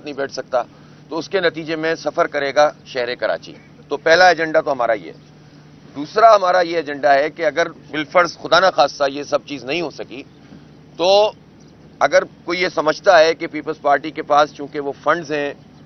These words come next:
और हुकूमत है, तो सिर्फ इसीलिए उनकी हर बात मानकर हमें झुक जाना चाहिए, तो मैं ये समझता हूँ कि ये इंतहाई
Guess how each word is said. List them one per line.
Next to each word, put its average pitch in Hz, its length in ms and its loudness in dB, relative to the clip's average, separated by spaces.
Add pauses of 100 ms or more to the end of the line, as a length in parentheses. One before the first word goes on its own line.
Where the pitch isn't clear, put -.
(140)
और 123 80 -10
हुकूमत 156 460 -2
है, 147 200 0 (420)
तो 143 60 -6
सिर्फ 190 360 -6
इसीलिए 190 600 -4
उनकी 156 320 -10
हर 143 220 0
बात 165 300 4
मानकर 151 500 0 (520)
हमें 147 140 -4
झुक 165 200 -8
जाना 156 280 4
चाहिए, 143 420 -2
तो 156 140 -14
मैं 139 180 -6
ये 180 100 -4
समझता 147 380 -10
हूँ 156 160 -6
कि 156 100 -12
ये 143 240 -4
इंतहाई 135 600 -4